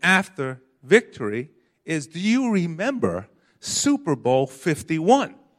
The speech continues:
Come on, do you remember fif-, fifty-one? Patriots down twenty-eight to three. The third quarter against the Atlanta Falcons.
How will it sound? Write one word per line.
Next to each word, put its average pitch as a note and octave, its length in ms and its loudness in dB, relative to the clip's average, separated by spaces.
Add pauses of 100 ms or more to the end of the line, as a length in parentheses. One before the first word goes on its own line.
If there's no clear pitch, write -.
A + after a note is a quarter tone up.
(2250)
Come C4+ 160 0
on, E4+ 260 4
do F3+ 120 -6
you A3+ 120 2
remember D#4 260 4
fif-, E4+ 180 -4 (220)
fifty-one? D#4 720 0 (680)
Patriots C4+ 560 2
down B3 420 2
twenty-eight C4+ 560 0
to B3+ 80 -2
three. C#4 540 0 (840)
The F#3 80 -8
third D4+ 360 4
quarter D4 460 10
against A3 340 0
the A#3+ 80 -6
Atlanta B3 340 6
Falcons. C4 840 2